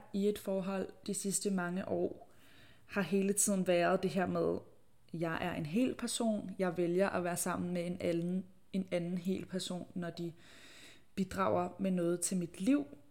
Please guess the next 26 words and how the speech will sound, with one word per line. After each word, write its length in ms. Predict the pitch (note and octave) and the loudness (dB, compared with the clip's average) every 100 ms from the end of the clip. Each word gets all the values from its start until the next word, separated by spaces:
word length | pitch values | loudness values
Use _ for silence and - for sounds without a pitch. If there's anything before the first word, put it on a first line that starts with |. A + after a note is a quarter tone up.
| - - | -14 2
Jeg 180 | G3+ G3 | 4 6
er 40 | |
ikke 320 | F#3 F#3+ G3 F#3+ | 6 6 4 2
en 140 | F#3 | -2
halv 300 | D#3+ A3 G#3+ - | 0 2 2 2
person, 420 | G#3 A3 G3+ F#3+ | -2 2 2 2
eller 180 | F#3 F3 - | 2 2 2
ufuldendt, 640 | G#3 - G#3 F#3+ F#3 - - | 0 0 2 4 4 2 2
eller 280 | F#3 F3 F3 - - - - | 6 6 4 -4 -14 -14 -2
lige 140 | G3 | 0
så 120 | G3+ | 4
meget 180 | F#3 F3+ | 6 6
som 120 | G3 | 4
jeg 100 | F#3+ | 2
elsker 340 | - F#3 - G3 | 6 4 4 2
Lana 280 | F3+ F3 F3 | 2 2 0
Del 200 | F3 F3 | 0 4
Rey 240 | F#3 F#3 | 8 8
sang, 400 | F#3 F#3+ F3+ F3 - | 6 2 0 -4 -4
så 360 | - F#3+ F3+ - | 4 6 6 4
er 100 | - | 2
det 180 | F#3+ F#3 | 6 6
ikke 440 | F#3+ F#3 F#3 F#3 F#3 | 6 6 6 6 4
et, 240 | F3+ - | 4 4
øh, 300 | F3+ E3 F#3 A3 - - - | 2 4 2 2 -2 -14 -20
<laughs> 400 | - - C#4+ A#3+ | -14 -10 -8 4